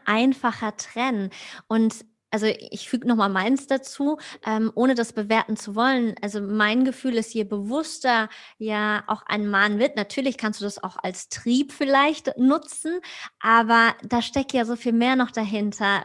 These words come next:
wenn du dich sexuell verbindest, diese Tiefe, diese Lebendigkeit, diese Liebe, die sich miteinander verbindet. Und es hat vielleicht ja was auch mit Bewusstsein zu tun, wo es dich da gerade hinzieht.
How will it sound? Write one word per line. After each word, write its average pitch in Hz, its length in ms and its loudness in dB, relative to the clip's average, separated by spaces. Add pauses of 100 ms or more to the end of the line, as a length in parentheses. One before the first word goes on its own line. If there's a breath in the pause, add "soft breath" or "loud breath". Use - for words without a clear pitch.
wenn 214 340 0
du 214 120 -2
dich 214 200 0
sexuell 220 500 -2
verbindest, 214 680 -2
diese 214 260 -4
Tiefe, 254 440 -2
diese 208 240 -2
Lebendigkeit, 208 760 -2
diese 208 240 0
Liebe, 233 480 2
die 214 220 -4
sich 208 180 -6
miteinander 202 440 -4
verbindet. 202 560 -4
Und 208 180 -6 (320 loud breath)
es - 80 -10
hat 240 140 0
vielleicht 226 240 2
ja 214 100 4
was 220 160 0
auch - 140 -6
mit 220 180 2
Bewusstsein 214 580 0
zu 202 120 -8
tun, 196 340 -6
wo 214 140 2
es 214 100 -4
dich 208 160 -6
da 190 120 -2
gerade 185 280 0
hinzieht. 214 580 0